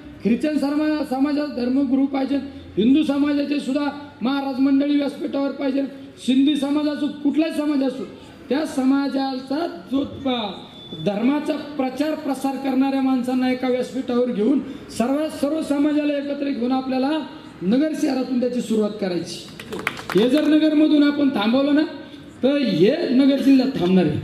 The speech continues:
कारण नगर शहर हे सेंटर आहे. एखाद्या समाजामध्ये एखादा माणूस जर वाईट कृत्य करतो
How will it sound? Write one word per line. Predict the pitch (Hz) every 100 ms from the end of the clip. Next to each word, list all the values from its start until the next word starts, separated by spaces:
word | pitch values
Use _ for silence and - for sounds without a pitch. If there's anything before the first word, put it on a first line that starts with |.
| - - - - - - - - - -
कारण | 175
नगर | 190 247 311
शहर | 302 302
हे | 339 320
सेंटर | 294 302 311 339
आहे. | 277 240 - - - - - - - - - - -
एखाद्या | 220 262 311 311
समाजामध्ये | 302 302 311 320 302 320
एखादा | 320 311 311
माणूस | 302 311 311
जर | 294 302
वाईट | 302 302 -
कृत्य | 285 302
करतो | 262 254 - 180 -